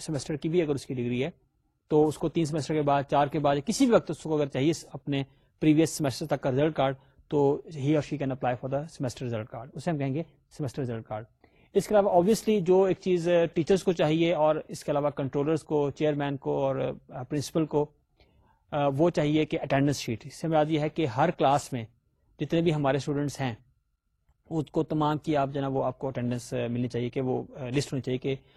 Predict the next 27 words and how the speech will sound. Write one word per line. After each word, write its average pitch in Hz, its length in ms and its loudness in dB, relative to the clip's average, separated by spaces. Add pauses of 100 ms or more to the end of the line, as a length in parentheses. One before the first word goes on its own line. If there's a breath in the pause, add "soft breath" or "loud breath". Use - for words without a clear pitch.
(160 soft breath)
تاکہ 135 200 -2
اس 151 120 -2
کو 165 100 2
ایک 156 120 0
تو 170 320 2
وہ 151 140 2
کراس 156 300 4
ریفرنس 165 240 -2
ہو 175 40 2
جائے 160 140 2
گا، - 200 -4
اس 151 100 -4
سینس - 260 -4
میں 170 80 0
ہو - 20 0
جائے 156 120 4
گا 160 60 2
کہ 170 100 -2
ایک 160 120 -4
تو 170 80 2
یہ 165 120 4
ہو 160 80 0
جائے 151 180 0
گا 160 120 0 (320 soft breath)
کہ - 80 -4
ہمارے 156 280 4
پاس 165 260 0